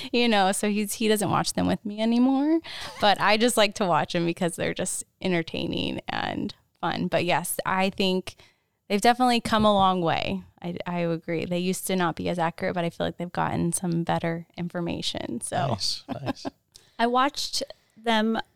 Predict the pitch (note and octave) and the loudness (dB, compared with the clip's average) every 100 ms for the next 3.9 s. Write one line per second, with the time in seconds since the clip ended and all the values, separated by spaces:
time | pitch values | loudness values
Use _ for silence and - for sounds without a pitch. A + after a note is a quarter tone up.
0 | G#3 A3 G#3 A#3+ A3+ A3 G#3+ G#3+ - - | -2 -2 0 -4 -4 -4 -4 -6 -10 -16
1 | A3 A3 A3 A3 G#3+ G#3 G3 G#3 G#3 G3+ | -10 -6 -4 -4 -2 -2 -2 -2 -2 -2
2 | G3 - G#3 G3 F#3+ F#3+ F#3 F#3 _ _ | -6 -10 -10 -2 0 0 -2 -6 _ _
3 | _ _ - G#3 F#3+ F#3 E3+ E3 D#3+ | _ _ -8 -4 -2 -2 0 -2 -4